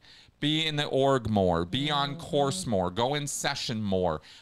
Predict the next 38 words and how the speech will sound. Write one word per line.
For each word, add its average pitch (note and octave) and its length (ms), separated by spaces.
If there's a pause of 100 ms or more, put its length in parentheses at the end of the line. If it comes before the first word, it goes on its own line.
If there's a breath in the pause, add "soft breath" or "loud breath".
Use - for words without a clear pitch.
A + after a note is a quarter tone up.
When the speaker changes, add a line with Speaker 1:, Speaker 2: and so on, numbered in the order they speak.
Speaker 1:
Like, A2+ 180
you C#3 100
were C#3 80
always D#3 340
able C#3+ 260
to A2+ 100
suck - 440
them C3 180
in G2+ 480 (400 soft breath)
to B2+ 120
do C#3+ 260
more B2+ 720
and G#2+ 140
be A#2+ 160
more C3 400
part D#3 440
of A2+ 160
the A2+ 60
cult A#2 480 (800 loud breath)
by A#2 140
playing C3 580
the B2+ 80
birthday D3+ 340
game. F#2 280 (340)
And G#2+ 80
that A2 140
was B2 140
the A#2+ 80
big G#2 220
thing. D3 240
Hell, D#3 220
I G#3 160
had F#3+ 180
people D#3+ 260
on C#3+ 200
course C#3+ 400 (160)
all D#3+ 500
night B2 640